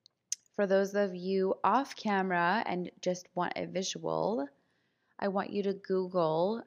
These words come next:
the Magician and the Lovers tarot card or Pinterest, whatever,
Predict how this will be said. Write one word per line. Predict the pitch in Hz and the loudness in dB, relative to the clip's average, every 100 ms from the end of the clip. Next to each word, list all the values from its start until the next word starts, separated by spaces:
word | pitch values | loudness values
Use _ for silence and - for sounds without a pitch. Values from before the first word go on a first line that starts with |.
| - | -4
the | 196 | 0
Magician | 190 170 170 175 175 185 175 175 185 220 226 _ _ _ _ _ _ _ | 2 0 0 -2 -2 -2 0 0 -2 -4 -8 _ _ _ _ _ _ _
and | 180 190 | 0 2
the | 170 | 2
Lovers | 156 165 170 80 90 98 - - - _ _ | 4 2 4 2 2 0 -4 -16 -18 _ _
tarot | - 196 180 160 | -6 2 4 4
card | 160 160 90 - - | 2 0 2 0 -2
or | - 180 | -4 -4
Pinterest, | - 175 - 165 - | -2 -4 -2 -4 -4
whatever, | 165 147 - - | -4 -2 0 -2